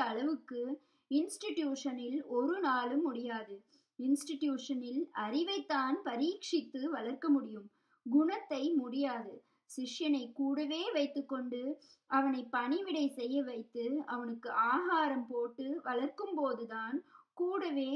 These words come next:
குணத்தையும் வளர்க்க முடியும். ஸ்கூலில் அட்மிஷன் போது முடிவது வெறுமே புத்தியை பரீட்சித்து பார்ப்பதுதான். குணத்தை பரீட்சித்து அதை எப்படி அபிவிருத்தி பண்ணணும் என்று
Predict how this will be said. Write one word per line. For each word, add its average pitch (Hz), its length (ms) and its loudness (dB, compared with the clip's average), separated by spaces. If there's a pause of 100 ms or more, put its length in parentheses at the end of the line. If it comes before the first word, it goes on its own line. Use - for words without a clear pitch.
(160)
குணத்தையும் 302 680 0
வளர்க்க 262 380 -2
முடியும். 214 400 0 (840)
ஸ்கூலில் 285 640 2
அட்மிஷன் 320 640 2
போது 285 320 2
முடிவது 254 580 2 (480)
வெறுமே 294 520 4 (160)
புத்தியை 330 580 0
பரீட்சித்து 302 720 -2
பார்ப்பதுதான். 233 760 -4 (400)
குணத்தை 311 540 2
பரீட்சித்து 269 840 -2 (220)
அதை 240 240 0 (100)
எப்படி 392 440 0
அபிவிருத்தி 294 680 2
பண்ணணும் 277 580 0
என்று 226 340 -4